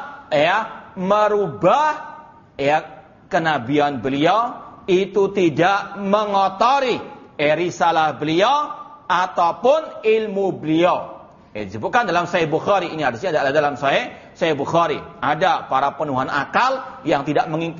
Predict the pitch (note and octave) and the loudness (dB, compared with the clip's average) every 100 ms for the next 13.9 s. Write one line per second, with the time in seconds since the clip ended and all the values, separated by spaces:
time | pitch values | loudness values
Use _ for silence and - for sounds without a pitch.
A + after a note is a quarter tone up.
0 | - E3 F3 F3+ F3+ A3 F#3 D3 C#3+ D#3 | -10 -4 0 2 2 2 0 0 -2 -6
1 | C#3 C3 B2 A2+ C#3+ B2+ B2+ A#2 D3 G#3+ | -6 -2 0 2 0 0 -2 0 0 -2
2 | G#3 - - B2 B2+ B2 B2+ - B2+ C#3+ | -4 -14 -8 -4 -2 -2 -2 0 0 2
3 | G3 E3+ C#3 C3+ F3+ C#3+ C#3+ G#3+ A#3+ - | 0 0 0 0 0 0 2 2 -2 -10
4 | - - D3+ D3 C3 - E3 E3 C3+ C#3+ | -8 0 0 0 -2 0 0 2 2 0
5 | B2 C3+ E3 E3 D3 C#3+ - A3+ A3+ G#2 | -2 0 0 2 0 0 0 0 0 -2
6 | C3+ D#3 G#3 - D#3 A3 G#3 F3+ A#2+ - | 2 2 2 -2 -2 2 2 2 -2 -12
7 | - - - - B2 D3 D#3 E3+ G3 G3+ | -20 -20 -16 -4 -2 0 0 0 2 2
8 | G3+ D3+ E3 C#3 - A3 G#3 F3+ F3 F#3 | 2 -4 -2 -2 0 -2 -2 -2 -2 -2
9 | G#3 F3 F#3+ E3 F3 D3+ C#3+ D3 C#3+ G#3 | 0 0 -2 0 2 2 0 0 2 2
10 | C4 - - - - A3 A#3 F3+ - - | 0 -6 -14 -4 2 4 4 0 -4 -16
11 | - - G#3 G#3 B3+ C4 A3 G3 F#3+ C4+ | -18 -4 0 2 4 4 4 2 0 -2
12 | A#3 - - F3 F3+ B3 B3 G#3 G#3+ G3 | -2 -2 -2 0 0 0 0 2 2 0
13 | G3 - G#3+ A3+ G#3+ A#3+ F3+ A3+ C4 | -2 -2 0 0 2 0 2 2 2